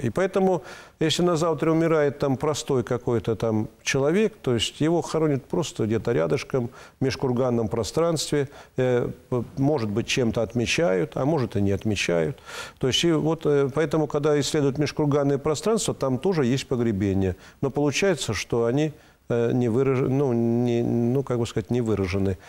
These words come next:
м, никак на местности. То есть поэтому тут ещё такой моментик есть. Вот, допустим, для нашей территории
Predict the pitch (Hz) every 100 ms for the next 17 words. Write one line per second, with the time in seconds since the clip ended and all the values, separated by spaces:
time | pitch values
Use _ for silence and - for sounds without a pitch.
0 | - - - - 107 107 120 113 110 131
1 | - 120 113 95 - 92 - 107 92 123
2 | - 147 165 170 139 185 196 - 151 113
3 | 92 110 113 107 110 104 92 95 107 98
4 | - 139 139 143 143 147 131 151 175 -
5 | - 165 175 262 254 120